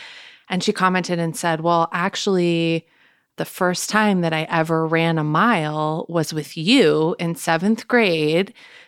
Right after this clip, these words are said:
that you stayed behind to run with me, and no one else had done that." And it made me think, "Oh, maybe this is something that I can do." And I thought, first of all, I have no memory of that. Second of all, I cannot imagine myself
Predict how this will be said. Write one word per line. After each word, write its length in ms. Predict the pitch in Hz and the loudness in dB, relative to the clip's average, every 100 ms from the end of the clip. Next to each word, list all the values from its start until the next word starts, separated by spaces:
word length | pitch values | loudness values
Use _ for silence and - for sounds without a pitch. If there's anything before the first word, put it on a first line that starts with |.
| _ | _
that 160 | 185 | 0
you 180 | 151 185 | 2 2
stayed 400 | 185 - 202 202 | 0 0 2 4
behind 600 | 214 190 240 220 165 165 | 2 2 2 2 0 -4
to 200 | - 196 | -4 -2
run 260 | 185 277 269 | 2 4 4
with 220 | 175 - | 2 -4
me, 540 | 165 156 151 151 160 - - _ _ _ _ | -6 -4 -4 -4 -6 -10 -20 _ _ _ _
and 200 | 175 180 | 0 2
no 180 | 180 185 | 4 4
one 200 | 208 196 | 4 4
else 300 | 175 175 - | 2 0 -2
had 300 | 180 160 160 _ | 0 0 -2 _
done 280 | 175 190 202 | 2 4 2
that." 400 | 190 196 233 247 _ _ | 2 2 0 -2 _ _
And 160 | 170 165 | -2 -2
it 120 | 170 | 0
made 180 | 165 165 | -2 -2
me 100 | 165 | -4
think, 300 | 202 175 - | -2 -4 -2
"Oh, 140 | 220 196 | 0 0
maybe 320 | 165 170 196 | 0 0 0
this 240 | 170 160 | 0 -2
is 100 | 160 | -6
something 640 | - 160 151 156 151 151 156 - - - _ | -4 -6 -6 -6 -6 -4 -6 -12 -20 -20 _
that 140 | 190 160 | 0 2
I 140 | 156 | 0
can 240 | - 180 | -2 -2
do." 480 | 170 254 262 147 143 - | 2 4 6 4 0 -6
And 180 | 170 175 | -4 0
I 160 | 175 170 | 0 -2
thought, 380 | - 156 156 | -4 -4 -4
first 260 | - 226 - | -4 -4 -2
of 120 | 175 | -2
all, 100 | 156 | 0
I 60 | 151 | 0
have 200 | 160 151 | -2 -4
no 240 | 165 165 | 0 0
memory 420 | 170 160 160 156 | 0 -2 -2 -4
of 120 | 160 - | -6 -4
that. 280 | 156 160 | -4 -4
Second 260 | - 208 226 | -2 0 2
of 100 | 202 | 2
all, 80 | 160 | 2
I 100 | 160 | 2
cannot 540 | - - 214 202 175 | 0 0 4 4 2
imagine 480 | 175 160 160 160 156 | 0 0 -2 -2 -2
myself 560 | 160 160 - 147 160 | -2 -4 -2 2 2